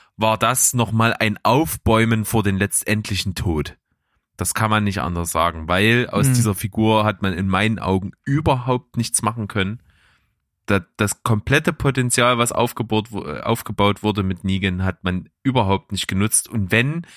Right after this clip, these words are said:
Speaker 1: in Ansätzen dann erst viel zu spät. Und, äh, von daher fand ich auch vorher schon, wie gesagt, äh, hat, ist es manchmal dann so ein bisschen schon geplätschert.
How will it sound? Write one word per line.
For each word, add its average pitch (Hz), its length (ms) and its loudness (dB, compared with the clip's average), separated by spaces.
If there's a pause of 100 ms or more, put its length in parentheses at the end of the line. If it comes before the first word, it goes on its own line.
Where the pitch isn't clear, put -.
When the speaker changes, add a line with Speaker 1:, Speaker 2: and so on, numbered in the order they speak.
(160)
Speaker 1:
in 113 140 -2
Ansätzen 123 560 0
dann 98 160 0
erst - 300 -4
viel 180 340 0
zu - 140 -2
spät. 135 560 -2 (880)
Und, 104 500 0
äh, 95 220 -2
von 101 280 -2
daher 120 460 2
fand 117 280 -2
ich 117 160 -6
auch - 140 -4
vorher 156 460 2
schon, 139 400 0
wie 120 140 -2
gesagt, 110 600 0 (580)
äh, 104 200 0
hat, 110 260 0
ist 139 140 0
es 135 160 0
manchmal 123 400 0
dann 113 200 0
so 113 100 0
ein 104 100 -2
bisschen 107 320 -2
schon 98 220 -2
geplätschert. 139 680 0